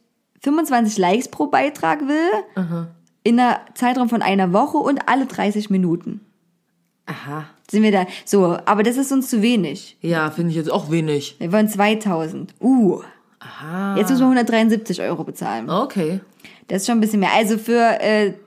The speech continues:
Speaker 1: zweitausend, nee, zweitausend Likes, hundertdreiundsiebzig Euro, seid ihr dabei,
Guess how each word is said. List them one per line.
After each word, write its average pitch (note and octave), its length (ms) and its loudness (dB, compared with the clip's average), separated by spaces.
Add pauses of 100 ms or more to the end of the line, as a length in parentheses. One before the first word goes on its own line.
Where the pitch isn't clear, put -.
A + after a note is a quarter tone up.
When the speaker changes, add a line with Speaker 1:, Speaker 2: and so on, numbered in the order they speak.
(240)
Speaker 1:
zweitausend, C4 760 0
nee, G3 260 -4
zweitausend A3 400 0
Likes, A#3 400 0
hundertdreiundsiebzig G3 800 -2
Euro, B3 460 0 (300)
seid F#3+ 220 2
ihr G3+ 60 6
dabei, F3 480 2